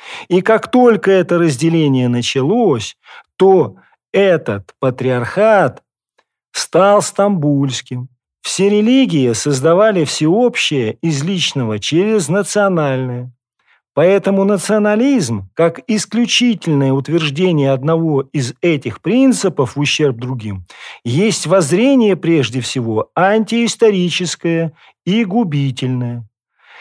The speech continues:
Национальный эгоизм ничуть не лучше личного эгоизма, а значит, он также творит ложь и зло. И тут вселенские патриархи впадают в антихристианство.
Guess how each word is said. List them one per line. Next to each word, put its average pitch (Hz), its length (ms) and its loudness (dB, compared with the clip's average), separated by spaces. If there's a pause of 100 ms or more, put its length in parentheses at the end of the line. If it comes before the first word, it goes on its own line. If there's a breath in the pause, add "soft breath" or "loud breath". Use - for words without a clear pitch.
(140)
Национальный 220 720 2
эгоизм 214 480 2
ничуть 220 440 -2
не 202 120 0
лучше 196 420 0
личного 147 580 -2
эгоизма, 101 580 -10 (120)
а 151 140 2
значит, 240 640 0 (120)
он 131 300 -2
также 190 540 2
творит 131 580 -4
ложь 170 540 0
и 185 80 -2
зло. 104 540 -6 (120)
И 165 140 0
тут 254 420 2
вселенские 165 800 0
патриархи 160 880 0
впадают 165 640 0
в 143 80 -2
антихристианство. 151 1400 -4